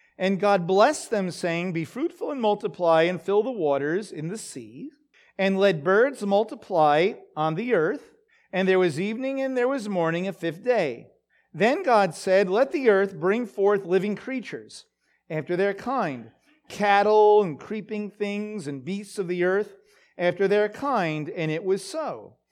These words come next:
And God made the beasts of the earth after their kind, and the cattle after their kind, and everything that creeps on the ground after its kind. And God saw, uh, that it was good."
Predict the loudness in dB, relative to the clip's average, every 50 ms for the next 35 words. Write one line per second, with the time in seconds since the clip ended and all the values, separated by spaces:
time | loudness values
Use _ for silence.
0 | _ _ _ _ _ -4 -4 -4 -2 2 4 6 6 6 6 4 0 2 4 4
1 | 2 2 0 0 0 -2 -2 0 -2 -4 -2 -2 -4 -6 -6 -10 -14 -18 _ -20
2 | -20 -20 -10 _ -6 -4 -4 -6 -6 -4 -2 -2 -2 -4 -6 -10 -16 _ _ _
3 | _ _ -4 -4 -4 -4 -4 -4 -4 -4 -4 -6 -8 -14 -16 -14 -12 -12 -12 -14
4 | -14 -18 _ _ _ _ _ _ _ _ -4 0 0 0 -2 -2 -2 0 2 4
5 | 4 4 4 4 4 2 0 -4 -2 -2 0 -2 -2 -4 -6 -10 -10 -8 -6 -6
6 | -6 -6 -8 -10 -12 _ _ _ _ _ _ -2 0 2 4 4 2 2 0 -2
7 | -2 0 2 2 0 0 -2 -6 -6 -6 -6 -6 -8 -6 -4 -2 -2 -2 -2 -2
8 | -2 -2 0 0 0 0 0 0 -2 -2 -2 -4 -6 -6 -6 -8 -10 -14 -10 -6
9 | -6 -6 -6 -6 -10 -12 -16 _ _ _ _ _ _ _ 0 0 0 2 2 4
10 | 4 4 2 0 -4 -12 -10 -4 0 4 6 6 6 8 6 6 4 4 2 -2
11 | -10 _ _ _ _ _ _ _ 0 2 4 4 6 6 4 4 2 2 2 4
12 | 4 4 4 2 -2 -6 -6 -6 -4 -2 -2 -2 -4 -6 -16